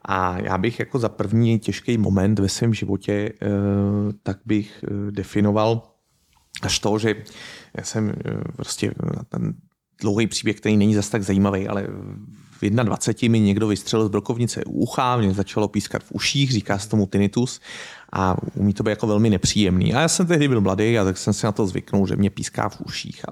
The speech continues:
a bylo to jako OK, prostě naučil jsem se s tím žít. Byť jsem to vlastně slyšel docela často, zejména když jsem byl jako v tiché místnosti, jenomže jsem byl furt někde venku a to nebyl problém. Nicméně, ten tinnitus, který je vyvolaný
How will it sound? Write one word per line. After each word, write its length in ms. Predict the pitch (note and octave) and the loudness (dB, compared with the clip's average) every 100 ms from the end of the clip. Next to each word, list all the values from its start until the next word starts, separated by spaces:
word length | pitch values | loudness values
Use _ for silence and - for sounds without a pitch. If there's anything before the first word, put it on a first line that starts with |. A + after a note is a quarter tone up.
| - | -14
a 80 | - | -10
bylo 200 | - - | -6 -6
to 140 | - | -2
jako 200 | G#2+ - | -4 -2
OK, 300 | - G#2 G2 F#2+ F#2+ A2 | -2 -2 -2 -2 -2 -2
prostě 280 | - - - | -8 -8 -4
naučil 340 | G2 F#2+ - G2 | -2 -2 -4 -2
jsem 160 | G#2 | 0
se 140 | - G#2 | 0 -2
s 60 | |
tím 220 | - A2+ | -2 -2
žít. 280 | F#2+ - - - - - - | -2 -4 -10 -20 -20 -20 -8
Byť 180 | A#2 B2+ | -4 0
jsem 160 | D#3 C3+ | 0 0
to 220 | B2+ G2+ | -2 -2
vlastně 300 | G#2+ - C3+ | -4 -2 -4
slyšel 360 | G#2+ G#2+ - A2 | -4 -4 -2 -2
docela 240 | G2 - | 0 -2
často, 400 | A2 G#2+ - F#2+ | -4 -6 -4 -2
zejména 320 | G2 G2 G2 G2 | 2 2 4 2
když 120 | F#2 | 0
jsem 180 | - G#2 | -2 0
byl 80 | |
jako 260 | G2+ - G2 | 0 0 -4
v 120 | - | -4
tiché 260 | - - G2+ | -8 -2 -2
místnosti, 520 | F#2+ - G#2 - - | 0 -2 -2 -2 0
jenomže 260 | G2 F#2+ F#2+ | 2 2 0
jsem 180 | G#2 | 0
byl 100 | G2+ | 0
furt 220 | G2+ G2+ G2+ | 0 -2 -2
někde 200 | G2 G2 | -2 -2
venku 520 | G2 G#2 - G2+ G2+ | -2 -4 0 2 0
a 100 | - - - - - - - | -2 -12 -20 -20 -20 -14 -2
to 80 | A2+ | 0
nebyl 200 | G#2 G#2 | 0 0
problém. 440 | F#2 G2 G2+ G2 | -2 0 2 4
Nicméně, 480 | G2+ - D#3+ C#3 B2+ - - - - | 2 2 2 2 2 -2 -4 -12 -10
ten 160 | - A#2 | -2 -2
tinnitus, 380 | G#2 G#2 G#2 B2 | 2 0 0 -6
který 280 | - B2 C3 | -2 0 2
je 80 | C3 | 2
vyvolaný 540 | G#2+ A2+ A#2+ A#2 F#2+ | 2 2 4 4 2